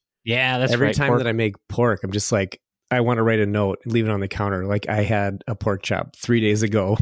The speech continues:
Speaker 2: <laughs> when I'm
Speaker 1: Just <laughs>
Speaker 2: seizing and febrile on the floor.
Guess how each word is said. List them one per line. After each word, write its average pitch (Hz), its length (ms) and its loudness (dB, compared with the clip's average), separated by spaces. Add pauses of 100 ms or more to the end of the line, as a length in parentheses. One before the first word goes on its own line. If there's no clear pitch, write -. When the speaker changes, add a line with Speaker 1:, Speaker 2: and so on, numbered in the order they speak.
Speaker 2:
<laughs> 160 160 0
when 175 240 2
I'm 127 200 2 (220)
Speaker 1:
Just - 20 -16
<laughs> 117 200 2
Speaker 2:
seizing 131 520 2
and 120 120 0
febrile 107 460 2
on 104 120 2
the 107 60 0
floor. 101 400 0